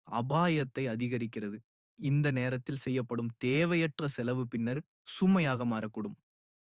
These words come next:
எட்டு, இன்னும் யாரையும் உடனடியாக நம்பி கடன் கொடுக்காதீர்கள் அல்லது பெரிய ஆபத்தை எடுக்காதீர்கள். ஏன் செய்யக்கூடாது? சுவாதி நட்சத்திரம்.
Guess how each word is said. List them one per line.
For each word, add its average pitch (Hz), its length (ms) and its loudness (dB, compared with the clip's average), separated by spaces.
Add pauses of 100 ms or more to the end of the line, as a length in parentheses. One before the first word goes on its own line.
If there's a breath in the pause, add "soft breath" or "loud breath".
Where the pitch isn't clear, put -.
எட்டு, 123 280 -2 (640)
இன்னும் 123 240 0
யாரையும் 156 680 2 (160)
உடனடியாக 151 640 2
நம்பி 127 380 0 (120)
கடன் 147 320 2
கொடுக்காதீர்கள் 123 680 0
அல்லது 123 400 -2
பெரிய 131 260 0 (120)
ஆபத்தை 131 460 0
எடுக்காதீர்கள். 110 640 -4 (540)
ஏன் 277 200 4
செய்யக்கூடாது? 147 580 2 (1200)
சுவாதி 202 300 6
நட்சத்திரம். 165 540 0